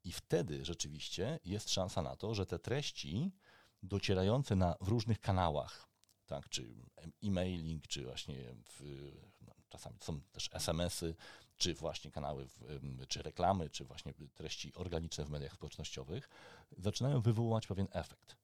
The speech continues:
To jest jakby je-, jed-, jedna rzecz, czyli, y, pamiętajcie proszę, żeby obudować treści podstawowe,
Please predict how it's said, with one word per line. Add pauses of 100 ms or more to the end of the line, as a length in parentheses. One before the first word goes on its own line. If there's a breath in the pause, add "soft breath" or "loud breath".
(140)
To
jest
jakby
je-,
jed-,
jedna
rzecz,
czyli, (420 loud breath)
y, (180)
pamiętajcie
proszę,
żeby
obudować
treści
podstawowe,